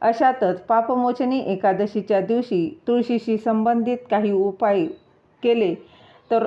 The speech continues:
अतिशय लाभदायक ठरतात. त्यानुसार या दिवशी तुळशीच्या रोपाची पूजा करून तुळशीच्या समोर एक साजूक तुपाचा दिवा नक्की लावावा.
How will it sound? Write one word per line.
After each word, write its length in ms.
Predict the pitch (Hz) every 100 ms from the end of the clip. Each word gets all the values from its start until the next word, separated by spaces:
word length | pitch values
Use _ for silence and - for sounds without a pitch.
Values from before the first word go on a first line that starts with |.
| -
अतिशय 480 | 208 240 226 262
लाभदायक 720 | 254 202 185 233 208 196 190
ठरतात. 380 | - 202 - 160 156 - _ _ _ _ -
त्यानुसार 640 | 214 208 233 254 175 175 -
या 200 | 220 208
दिवशी 560 | 196 247 262 180 175 - - _ -
तुळशीच्या 560 | 233 220 254 240 262
रोपाची 520 | 226 202 190 208 214
पूजा 380 | 240 214 196 202
करून 500 | 180 226 220 185 165 180 - _ _ -
तुळशीच्या 540 | 226 226 233 226 208
समोर 420 | 208 254 226 170 165 - _ _
एक 220 | 220 220
साजूक 420 | - 214 196 240 240 -
तुपाचा 460 | 220 240 233 190
दिवा 340 | 180 202 208 208
नक्की 420 | 208 208 220 185
लावावा. 520 | 175 170 175 165 165